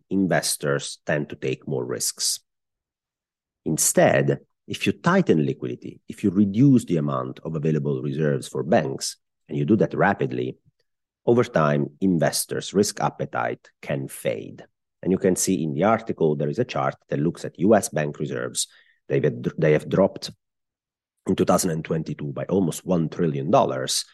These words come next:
And you can see how slowly but surely that drags investment-grade corporate spreads wider. So the risk appetite from investors in a reducing reserves regime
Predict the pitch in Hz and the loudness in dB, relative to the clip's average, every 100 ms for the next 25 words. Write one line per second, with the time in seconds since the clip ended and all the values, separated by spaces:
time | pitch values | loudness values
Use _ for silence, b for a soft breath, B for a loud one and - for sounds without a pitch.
0 | b _ _ - 78 73 78 76 104 92 | b _ _ -8 -6 -2 -2 0 2 2
1 | 76 69 67 65 90 139 110 90 - 71 | 0 -2 -2 0 4 4 4 0 -4 -8
2 | 65 64 64 _ _ _ _ - 90 73 | -8 -8 -10 _ _ _ _ 2 2 4
3 | 69 65 67 - - 80 76 71 - 71 | 2 2 0 -2 -4 -2 0 0 -2 -4
4 | 69 64 62 - 71 65 65 - - - | -2 -2 -4 -2 -2 0 -4 -4 -6 -2
5 | 60 60 - - _ _ _ _ 73 60 | -2 -2 -6 -8 _ _ _ _ 0 0
6 | 60 53 - - 71 67 95 - 90 76 | 0 -4 -6 -2 0 2 2 0 -2 -4
7 | 67 67 85 90 76 64 - 80 73 71 | -4 -4 0 0 0 -4 -8 -8 -6 -6
8 | 65 65 71 95 104 107 90 82 78 73 | -6 -8 0 2 4 2 4 2 0 -4
9 | - 69 67 65 62 60 | -4 -6 -6 -8 -10 -12